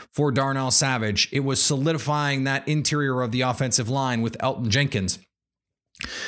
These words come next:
That was Brian Gutekunst telling us he thought this team was not talented enough to win, and we saw it in twenty eighteen. Yes, they spent the twenty eighteen draft trying to fix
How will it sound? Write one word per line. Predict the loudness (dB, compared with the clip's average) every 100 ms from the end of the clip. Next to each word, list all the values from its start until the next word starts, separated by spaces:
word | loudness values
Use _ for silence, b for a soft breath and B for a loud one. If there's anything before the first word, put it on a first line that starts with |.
| B 2
That | 2 4
was | 2
Brian | 2 0 2
Gutekunst | 0 0 0 2 4 2 -4 _ _ _ _ _ 0
telling | 4 4 4
us | 2 2 2 2 -4 -18 _ _
he | -4 2 4
thought | 4 2 0 -2 -12 _ _ _ _ _ _ 2
this | 4 6
team | 4 2 2 2
was | 2 0
not | 0 0 0
talented | -2 0 0 0 0 -2 -6 _
enough | -2 0 0 0 -6 -14 B B
to | -2
win, | 2 2 2
and | 0 0
we | 2
saw | 2 2
it | 2
in |
twenty | 0 -2
eighteen. | 0 0 -2 -4 -14 -20 -20 _ _ _ _ _ 0
Yes, | 4 4 2 -2 B B
they | 0
spent | 2
the | 0
twenty | 0 0
eighteen | 0 0 2
draft | 2 2
trying | 0 0 0
to |
fix | 0 -2 2 2